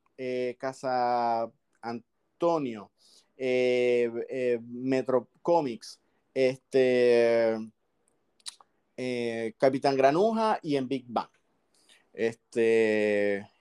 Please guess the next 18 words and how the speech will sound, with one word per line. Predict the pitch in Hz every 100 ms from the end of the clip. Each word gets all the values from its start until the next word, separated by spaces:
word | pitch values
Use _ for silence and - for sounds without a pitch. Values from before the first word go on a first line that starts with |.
| _
y | 208 262 277 - -
pueden | 143 147
conseguirnos | 151 165 175 175 214 240 - _ _ _ _ _ _ _ 151 156 175 - - _
en | 147 143 139 139 135 135 135 135
Comic | 131 151 202 185
Masters, | 208 - 262 269 - - -
este, | 156 151 - - 156 151 151 147
en | 143
Facebook, | - 190 196 214 247 _ _ _ _ _
eh, | 131 135 135 135 135 -
en | 139
in-, | 139 143 -
en | 139 143
Instagram | 156 165 160 160 156
es |
Comic | - 147
Masters | 147 147 - 143 135
Show, | - 202 240 349